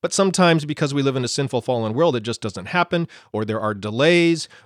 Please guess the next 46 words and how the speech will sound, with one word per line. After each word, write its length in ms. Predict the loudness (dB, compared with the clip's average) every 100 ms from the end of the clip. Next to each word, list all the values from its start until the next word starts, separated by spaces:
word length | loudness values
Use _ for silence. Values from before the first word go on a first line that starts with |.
| -6
or, 680 | 0 2 4 2 0 -2 -8
you 120 | -6
know, 80 | -4
there's 220 | -4 -6
various 480 | -4 -2 0 -2 -6
things. 340 | -6 -4 -4 -2
So 80 |
we 80 | 0
need 140 | 0 -2
to 60 |
g-, 260 | -8 -12 -8
just 240 | -6 -4
keep 200 | -4 -6
these 200 | -4 -6
two 220 | -4 -4
sort 180 | -2 -4
of 80 | -6
categories 800 | -8 -2 0 0 0 0 0 -4
of 160 | -8 -4
blessings 520 | -4 -4 -8 -8 -6
separate. 440 | -4 -4 -6 -8
Paul 260 | 0 2 4
here 240 | 4 2
is 140 | 0 -2
talking 340 | -2 0 -4
about 300 | -2 -2 -4
the 80 | -6
spiritual 680 | -8 -6 -2 -2 -2 -4
blessings, 500 | 0 2 2 -2 -2
not 160 | -2 -2
the 100 | -2
physical 360 | -4 -4 -6 -6
blessings. 400 | -6 -6 -10 -10
Keep 240 | -12 -8
that 180 | -8 -6
in 100 | -2
mind. 440 | 0 2 0 -8 _ _ _ -20 _ -6
Uh, 300 | 0 2 2 -4 -8
and 140 | -2 2
when 100 | 2
it 100 | 2
comes 320 | 4 4 4
to 100 | 0
these 180 | 2 0
spiritual 460 | 0 0 0 0 -2
blessings, 540 | -2 -2 -2 -4